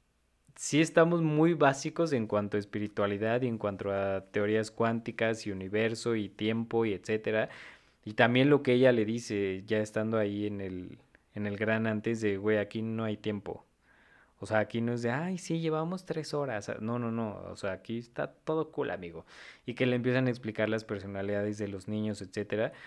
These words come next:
Entonces, mi, mi manera de, de interpretarlo fue de, "Ah, pues sí, mira, igual y esa alma nueva que va a caer a la tierra, pues pasó por un buen de,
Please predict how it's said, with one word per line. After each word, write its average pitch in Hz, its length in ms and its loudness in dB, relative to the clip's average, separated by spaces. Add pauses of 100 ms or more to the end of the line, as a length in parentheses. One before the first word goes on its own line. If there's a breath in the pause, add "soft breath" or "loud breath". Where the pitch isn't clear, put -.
(100 loud breath)
Entonces, 120 160 -6
mi, 123 180 0
mi 131 180 4
manera 127 460 6
de, 104 300 2
de 104 100 -6
interpretarlo 107 720 0
fue 127 160 -2
de, 131 100 2
"Ah, 143 160 -2
pues 131 140 -12
sí, 147 180 -6
mira, 110 180 -4
igual 110 320 -2
y 135 60 0
esa 123 240 -2
alma 110 380 -2 (400 soft breath)
nueva 113 480 4
que - 100 -2
va 101 80 4
a 101 60 0
caer 107 160 2
a 107 80 4
la 98 160 -2
tierra, 104 300 -2
pues 104 180 -10
pasó 98 280 -8
por 117 160 0
un 117 180 0
buen 113 220 2
de, 110 320 2